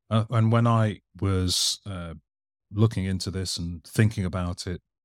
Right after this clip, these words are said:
from my own personal perspective, because there were questions I had around the whole issue of evolution for a long time.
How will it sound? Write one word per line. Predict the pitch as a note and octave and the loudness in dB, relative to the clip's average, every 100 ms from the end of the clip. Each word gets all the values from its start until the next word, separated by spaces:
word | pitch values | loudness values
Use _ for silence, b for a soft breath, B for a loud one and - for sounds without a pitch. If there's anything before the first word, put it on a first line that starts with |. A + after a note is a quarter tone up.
| _ _ _ - | _ _ _ 2
from | G2+ | 2
my | G2 G#2 | 4 2
own | A#2+ A2+ - _ _ _ _ | 2 0 -4 _ _ _ _
personal | - C3+ - G2 | 0 0 0 -4
perspective, | F2+ - - D#2+ - D2+ - _ _ _ _ | -6 -8 -8 -8 -6 -6 -6 _ _ _ _
because | G#2 - F#2+ | -2 0 0
there | G2+ | -2
were | F2+ | -6
questions | - G#2+ - E2+ | -4 -4 -4 -8
I | G2 G2 | -8 -10
had | - E2+ D#2+ - _ - | -10 -12 -12 -18 _ -12
around | F#2+ G2 F#2 F2 | -6 -2 -2 -2
the | F2 | -4
whole | D2+ F2+ F2 - | -4 -2 -2 -4
issue | F#2+ - E2+ | -6 -4 -6
of | E2 | -4
evolution | F2 E2+ E2+ E2+ - | -6 -4 -4 -6 -6
for | F#2+ G2+ | -2 2
a | A2+ | 2
long | A#2+ | 0
time. | - D#2+ D2+ | -6 -10 -12